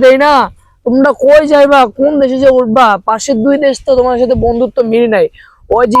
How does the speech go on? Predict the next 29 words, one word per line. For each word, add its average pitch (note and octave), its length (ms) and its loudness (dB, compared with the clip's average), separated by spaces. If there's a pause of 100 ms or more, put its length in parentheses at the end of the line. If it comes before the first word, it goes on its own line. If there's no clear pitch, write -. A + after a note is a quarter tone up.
ইসরায়েল, B5 480 2 (840)
ওই G#3+ 160 2
যে A#3+ 120 2 (580)
আমেরিকা, B3+ 420 0 (220)
ওগুলো C#4 200 0 (100)
যেতে C#4 180 0 (120)
বহু C#4+ 200 2 (180)
কষ্ট, A#3 280 -2 (140)
হ্যাঁ, C#4 240 -4 (500)
বেশি B3 220 -4
লাফালাফি D4+ 460 4
করো C#4+ 160 4
না C4+ 100 2
দাদা। B3 220 2 (360)
আর - 60 0 (100)
গাঞ্জা B3+ 260 0
একটু C4 120 -2 (100)
কমিয়ে D4 380 2
কথা C4+ 200 2
বললো, B3+ 160 2 (100)
গাঞ্জা B5+ 260 2
একটু B5 120 4 (520)
কম B3 140 2 (100)
খেয়ে C4+ 220 4
কথা A#3+ 200 2
বললো। G3+ 180 0 (480)
আড়াইশো A3 360 0
গ্রামের C4+ 340 0
জায়গায় C4 380 2